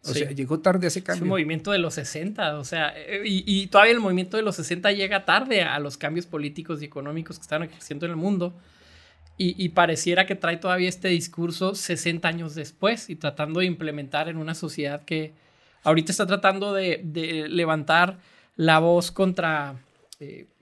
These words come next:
Speaker 2: los sistemas más rampantes, eh, capitalistas. Inclusive acaba de haber un foro en el Vaticano sobre el tema de, económico. Pero pareci-, otra vez, pero pareciera que, que está cambiando tanto el mundo y tan rápido que, que estamos, estamos tarde.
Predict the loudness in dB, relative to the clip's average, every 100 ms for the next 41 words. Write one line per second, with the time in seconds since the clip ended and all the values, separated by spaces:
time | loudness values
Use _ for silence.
0 | _ -8 0 2 2 -2 0 0 4 4
1 | 2 0 0 2 2 2 0 -2 -4 -6
2 | _ _ -20 -12 -10 -10 -10 -12 0 0
3 | 2 2 2 0 -4 -6 -2 0 0 0
4 | 0 0 -2 -4 -4 -4 -6 -8 -8 -8
5 | -8 -8 -8 -8 -6 -6 -6 -8 -10 -14
6 | _ _ _ _ -6 0 2 2 0 -2
7 | -14 _ _ _ _ _ _ _ _ _
8 | _ _ 2 4 2 0 -6 -2 -2 0
9 | -4 -4 -4 -4 -2 -2 0 0 0 -4
10 | -14 -20 _ _ _ _ _ -20 -18 -10
11 | 0 2 4 4 4 4 2 2 0 0
12 | 0 2 4 4 4 2 2 -4 -4 -8
13 | -10 -10 -12 -6 -6 -4 -6 -8 -12 -8
14 | -8 -8 -2 0 0 -2